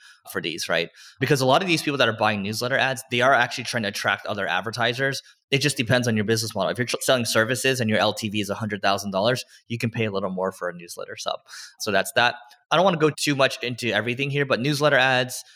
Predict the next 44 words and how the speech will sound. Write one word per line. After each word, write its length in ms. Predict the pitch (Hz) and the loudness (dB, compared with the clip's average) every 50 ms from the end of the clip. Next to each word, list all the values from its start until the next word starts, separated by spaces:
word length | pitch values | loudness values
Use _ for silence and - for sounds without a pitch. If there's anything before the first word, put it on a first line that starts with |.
| _ _ | _ _
Spark 420 | - - - - 151 143 143 - 131 | -16 -8 0 4 4 4 4 2 0
Loop 180 | 139 131 107 | 0 0 0
partner 300 | - 127 120 120 123 123 | 2 2 2 4 4 0
program. 760 | 120 - 123 120 120 113 120 113 113 113 113 113 110 110 - - - - _ _ - - | 0 0 0 0 0 2 0 2 2 2 0 0 -2 -4 -8 -14 -20 -20 _ _ -2 0
I 80 | 123 | 2
recommend 380 | 127 131 131 135 127 120 113 107 | 2 2 2 2 0 2 2 2
reading 240 | 117 117 113 113 107 | 2 2 2 0 0
this 120 | 110 - | -2 -2
post, 540 | 110 - 110 107 107 104 - - - - - _ - _ _ - | -2 0 2 2 2 0 -2 -6 -6 -10 -14 _ -20 _ _ 0
but 120 | 113 101 | 0 2
we 80 | 113 117 | 2 2
should 140 | - 113 | 0 2
work 160 | 110 107 107 - | 2 0 0 0
towards 240 | - 107 101 98 | -2 -2 -2 2
wrapping 300 | 101 95 95 92 - 95 | 2 2 2 2 0 -4
this 180 | 92 90 - - | -4 -4 -4 -6
one. 80 | 92 95 | -6 -4
So 220 | - 113 107 101 - - - - | -2 -2 -2 -2 -6 -10 -2 0
look, 160 | 143 127 - | 0 0 0
you 60 | 139 | 0
can 140 | - 160 139 | -2 -2 0
buy 220 | 123 123 127 139 120 | 2 4 4 4 6
ads 260 | 123 131 135 123 127 | 4 4 2 2 0
in 40 | 113 | 0
other 200 | 117 113 110 107 | 0 0 0 0
newsletters. 480 | 110 113 117 123 120 127 135 139 - - | 0 -2 0 0 2 2 0 0 0 -2
That's 180 | 104 104 - - - 110 | -2 -2 -4 -10 -10 -8
newsletter 360 | 110 104 104 - 110 110 110 | -8 -6 -4 -4 -2 0 2
ads. 320 | 110 120 120 123 120 - - _ - _ - | 2 2 0 -2 -4 -8 -14 _ -20 _ -10
Spark 460 | - - - - 143 143 147 - - | -10 -8 0 2 4 4 4 2 2
Loop 240 | 151 151 147 147 143 | 2 2 2 2 -2
is 120 | 123 113 | -4 -2
an 60 | 113 | -2
affiliate 360 | 107 95 - 123 139 143 - | -4 -2 0 2 2 2 4
network 260 | 139 135 131 139 139 - | 2 2 2 2 -2 -2
for 100 | 131 135 | -2 -2
newsletters. 460 | 131 135 123 135 135 135 135 117 113 | -2 -2 0 2 2 2 2 0 -2
You 60 | 107 | -4
can 140 | 104 113 104 | -2 0 2
list 220 | 113 117 - - | 2 2 2 2
your 80 | 113 107 | 0 0
newsletter 400 | 107 110 110 110 110 110 110 104 | 0 0 0 2 2 2 2 0
and 80 | 98 | -2
subs. 420 | - - 110 117 120 120 120 - | 0 0 2 2 2 0 -4 -12